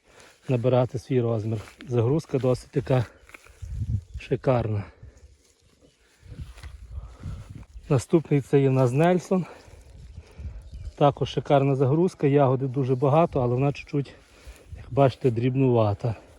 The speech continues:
Наступний, це є в нас Бригіта Блю. Також шикарна кількість ягоди. Це є пізній термін плодоношення, якщо я не помиляюсь. Повністю обліплене все ягодою. Ось дивіться, яка, які грона.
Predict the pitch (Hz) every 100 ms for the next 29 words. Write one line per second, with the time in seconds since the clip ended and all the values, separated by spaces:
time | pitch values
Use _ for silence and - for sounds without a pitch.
0 | - - - _ - - - - - -
1 | - - _ - 139 - - 160 - 143
2 | - 151 139 135 139 139 131 - - _
3 | - - - - - 139 127 147 143 139
4 | 120 143 170 208 - - - - 147 -
5 | 143 - 123 143 135 131 - 131 - 123
6 | 143 165 170 160 190 - - - - 139
7 | 127 - - 151 131 127 147 139 131 123
8 | 139 123 135 160 165 175 170 180 170 160
9 | 170 170 175 165 - - - - - -
10 | - - 147 143 - 147 135 139 147 143
11 | 139 135 - 143 165 175 170 143 127 120
12 | 127 123 - 117 135 127 - - 139 -
13 | 143 127 135 127 123